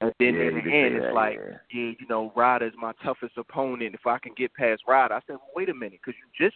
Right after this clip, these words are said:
Speaker 1: said," you know what I'm saying? So it's just like he wa-, he
Speaker 2: Yeah.
Speaker 1: was trying to big bro me, but he was so, he, he was, you know, contradicting himself the whole time. So it was just like, y'all be falling for that shit. Me, I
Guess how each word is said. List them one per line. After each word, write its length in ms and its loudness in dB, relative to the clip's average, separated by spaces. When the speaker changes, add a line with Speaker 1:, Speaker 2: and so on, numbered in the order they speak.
Speaker 1:
said," 320 2
you 80 -6
know 80 4
what 100 2
I'm 40 -12
saying? 340 -6
So 140 -8
it's 100 -8
just 140 -12
like 180 -6
he 120 -8
wa-, 120 -4
he 80 -4
Speaker 2:
Yeah. 220 6
Speaker 1:
was 80 4
trying 180 6
to 140 4
big 220 -6
bro 180 4
me, 180 -8
but 120 -2
he 100 -8
was 160 -10
so, 160 0
he, 200 -6
he 100 -12
was, 100 -8
you 60 -10
know, 140 6
contradicting 640 0
himself 340 -2
the 80 -2
whole 240 -2
time. 360 -4
So 80 -6
it 40 -2
was 100 -4
just 160 -16
like, 220 0
y'all 180 6
be 140 -20
falling 360 0
for 140 -16
that 240 -6
shit. 160 -16
Me, 100 -20
I 120 -2